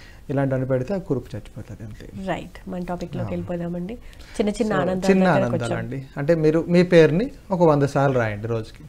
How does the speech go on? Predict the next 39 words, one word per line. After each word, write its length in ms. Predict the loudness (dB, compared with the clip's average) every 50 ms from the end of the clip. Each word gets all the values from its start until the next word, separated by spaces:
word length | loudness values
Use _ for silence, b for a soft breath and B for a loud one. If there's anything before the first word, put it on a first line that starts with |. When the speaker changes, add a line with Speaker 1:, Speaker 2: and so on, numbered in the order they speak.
| -14 -12 -12 B B B B B B B B -16 -16 -8 -6 -2
Speaker 1:
Hardly 440 | 4 6 6 6 8 6 6 6 4
maximum 340 | 2 0 0 -2 -4 0 4
five 180 | 4 6 6
minutes 240 | 6 4 2 2 0
కంటే 200 | 0 2 2 2
ఎక్కువ 180 | 2 2 2 2
పట్టదు. 240 | 2 2 0 -6
Speaker 2:
Hmm. 460 | -8 -12 -18 -20 -20 -18 -12 -10 -2 2
Speaker 1:
కానీ 140 | 2 2
ఫైవ్ 300 | 4 6 6 6 8 8
మినిట్స్ 240 | 6 4 4 4 6
రాస్తున్నంతసేపు 880 | 6 8 8 6 4 2 2 2 2 2 2 2 4 4 2 4 2 2
మీరు 220 | 2 4 4 4
విద్య 280 | 4 2 2 4 4 6
అని 120 | 6 4
మీకు 120 | 2 0 -2
తెలుస్తది. 580 | -2 -4 -4 -4 -6 -8 -12 -12 -12 -12 -14 -16 B B B B B B 4
రెండు, 260 | 6 8 8 10 8
విద్య 500 | 8 8 8 8 6 8 6 6 6 6 4 2 0
గృహిణి, 360 | 2 2 0 0 -2 -2 -4 -4 0
విద్య 420 | 2 2 2 4 2 2 2 0 -4 -4 -2
యాంకర్, 340 | -2 -2 0 -2 -2 -2 -2
విద్య 440 | 0 2 2 2 2 0 -2 -2 -2
ఇట్లాంటివన్నీ 500 | -4 -4 0 0 2 2 2 2 4 4
రాయండి. 380 | 4 4 2 2 0 -4 -6 -8 -10 -12 B B B B B B B B -2 0
ఇంకా 220 | 0 2 4 4
డబల్ 300 | 6 6 6 6 6 6
ఆనందం 300 | 6 6 4 4 2 2
పెరుగుతది. 400 | 2 0 0 -2 -4 -4 -4 -4
అంటే 220 | -4 -2 0 0 0
first 340 | 0 0 0 -2 -2 -4
of 240 | -8 -8 -2 0 0
all 120 | 2 2 2
మనిషి 300 | 0 0 0 -2 -4 -4
తన 320 | -2 -2 0 0 0 -2
గుర్తింపు 360 | -2 -2 -2 -2 -2 0 0
దాన్ని 180 | 0 0 0 -2
మిస్ 200 | -4 -4 -4 -4
అయిపోతున్నాడు. 600 | -4 -4 -6 -10 -12 -12 -14 -14 -16 -18 -20 -20